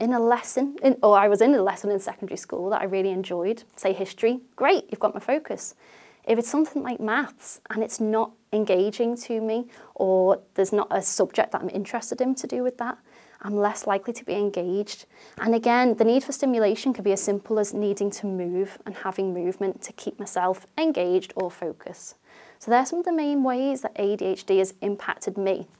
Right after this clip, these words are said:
during my life as a female. Now, a lot of people will ask, "Why does it look different, or why does it present differently in females to males?"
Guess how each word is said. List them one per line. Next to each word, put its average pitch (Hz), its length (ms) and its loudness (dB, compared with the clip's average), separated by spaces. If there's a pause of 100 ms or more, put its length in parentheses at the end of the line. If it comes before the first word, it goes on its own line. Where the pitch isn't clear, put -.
(120)
during 180 240 -2
my 175 160 -6
life 165 380 -10 (100)
as 180 140 -12
a 175 40 -8
female. 175 520 -8 (880)
Now, 254 320 6 (280)
a 240 80 10
lot 277 160 8
of 359 120 -2
people 392 280 4
will 302 160 2
ask, - 400 -2 (380)
"Why 254 840 2
does 320 160 0
it - 140 -4
look 254 320 2
different, 240 400 2
or 220 80 0
why 226 220 0
does 330 160 -2
it - 120 -2
present 247 400 0
differently 269 760 2
in 220 120 -2
females 254 680 -4
to - 120 -8
males?" 233 540 -2